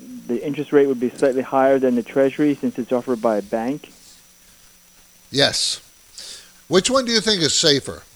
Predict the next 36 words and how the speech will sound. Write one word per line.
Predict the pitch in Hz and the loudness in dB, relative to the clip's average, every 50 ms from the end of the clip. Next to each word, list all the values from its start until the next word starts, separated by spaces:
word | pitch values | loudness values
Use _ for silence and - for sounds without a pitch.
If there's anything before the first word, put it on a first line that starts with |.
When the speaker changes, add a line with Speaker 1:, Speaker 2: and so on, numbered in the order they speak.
| - _ - | -20 _ 0
Speaker 2:
Even | 151 175 226 262 | 0 2 2 2
though | 240 226 202 | 2 2 2
both | 151 180 190 208 - | 4 6 4 4 6
are | 190 165 | 4 0
safe | 131 - 180 170 165 175 180 175 - | 2 4 6 6 6 6 4 2 0
and | 156 135 127 123 | -2 -2 0 0
the | 127 127 120 | -2 -4 -4
C | - - 190 202 202 | -2 0 2 2 4
D | 190 185 175 | 4 4 4
is | 170 160 139 110 107 120 135 | 4 4 2 -2 -4 -4 0
F | 160 175 175 | 0 0 0
D | - 175 170 170 | 2 2 4 4
I | 160 156 156 147 | 6 4 4 2
insured, | 139 - 170 147 117 104 107 | 0 -2 -2 -2 -4 -4 0
which | 147 214 233 - - | 0 0 0 0 -2
one | 226 254 247 226 | -2 -2 -4 -2
do | 196 175 | -2 -2
you | 160 151 160 185 202 | -2 -2 -2 -4 -4
think | 190 - 190 180 170 156 165 | -4 -4 -4 -4 -4 -4 -6
is | 151 135 | -8 -6
safer, | - - - 165 156 143 - 127 113 104 - - - - - | -6 -4 -2 -2 -2 -2 -4 -8 -12 -12 -14 -18 -20 -16 -8
even | 185 208 247 254 233 220 190 165 | -6 -4 -4 -4 -6 -8 -10 -2
given | 147 185 190 160 170 156 143 143 | 0 0 2 2 0 -4 -4 -6
all | - 156 156 151 151 | -4 -2 0 0 0
that? | 135 127 104 85 - - - - - - - - - - - | -2 -2 -4 -6 -8 -10 -18 -20 -20 -20 -20 -20 -20 -18 -10
The | - 120 | -10 -6
U | 107 120 151 180 202 | 0 4 6 6 6
S | 190 170 - | 6 4 0
government | - 170 180 202 185 196 208 170 | 2 4 4 4 4 0 -6 -6
Treasury | - - - 170 180 226 269 233 240 254 277 277 | -6 -8 -4 0 0 0 0 0 -4 -2 -4 -2
bond | 233 269 269 277 285 302 302 302 285 285 240 - - - - - - - - - _ _ - | 0 0 0 2 2 2 0 0 -4 -8 -12 -12 -16 -20 -20 -20 -20 -20 -20 -20 _ _ -6
or | 127 131 127 123 | -2 0 0 2
the | 110 120 117 | 2 2 0
bank | 113 98 95 151 170 208 214 165 - | 0 2 4 6 6 6 4 0 -4
C | - - - 196 196 185 175 170 | -6 -4 0 2 2 2 4 4
D? | 160 156 135 95 76 | 4 4 2 2 -2